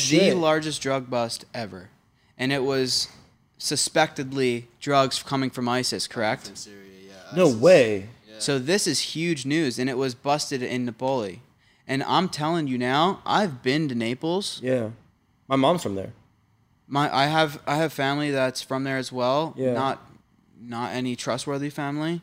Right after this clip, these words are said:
Speaker 2: <laughs>
Speaker 1: 'Cause Naples is a crazy place. A lot of my family is from Sicilia and from Lazio and, like, Amalfi.
Speaker 2: Naples has a very strong
Speaker 1: And
Speaker 2: mafia
Speaker 1: Roma.
Speaker 2: ties there. Very strong.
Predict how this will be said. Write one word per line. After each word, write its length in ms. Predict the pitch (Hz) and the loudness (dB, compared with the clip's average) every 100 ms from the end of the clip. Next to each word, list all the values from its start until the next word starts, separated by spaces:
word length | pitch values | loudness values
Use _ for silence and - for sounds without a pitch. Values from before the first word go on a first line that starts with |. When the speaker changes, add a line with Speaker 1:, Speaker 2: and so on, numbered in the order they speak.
| - | -2
Speaker 2:
<laughs> 560 | 208 175 175 147 139 - | 0 2 0 -2 -8 -4
Speaker 1:
'Cause 220 | 143 135 | -4 0
Naples 480 | 139 190 220 240 208 | 2 2 2 0 0
is 240 | - 170 | 0 0
a 80 | 175 | 0
crazy 420 | - - 143 147 | -4 0 0 0
place. 360 | 147 165 143 117 | -2 0 0 0
A 40 | |
lot 200 | 117 131 | 2 4
of 60 | 160 | 4
my 100 | 170 | 0
family 400 | 160 160 151 147 | 0 0 0 -2
is 160 | 120 123 | -2 -4
from 260 | - 131 | -6 -4
Sicilia 680 | 120 127 143 135 131 131 127 - - - _ | -4 -4 -2 -2 0 0 0 -4 -18 -20 _
and 260 | 120 127 117 | -4 -2 -2
from 120 | 120 | -2
Lazio 680 | 120 123 - 127 123 117 104 | 0 0 0 -2 2 2 2
and, 140 | 110 | -2
like, 160 | 110 110 | -4 -4
Amalfi. 580 | 113 107 107 - 85 - _ _ | -6 -4 -6 -8 -14 -14 _ _
Speaker 2:
Naples 300 | - 135 160 | -2 0 2
has 180 | 156 156 | 2 2
a 80 | 131 | 2
very 260 | 110 120 123 | 4 4 4
strong 200 | - 120 | 0 0
Speaker 1:
And 80 | 113 | 2
Speaker 2:
mafia 220 | 110 123 | 2 2
Speaker 1:
Roma. 180 | 110 98 | 0 0
Speaker 2:
ties 260 | 101 101 | -2 -2
there. 220 | 98 110 - _ _ | -6 -12 -16 _ _
Very 180 | 117 113 | -2 -2
strong. 360 | - 101 113 | -2 -6 -8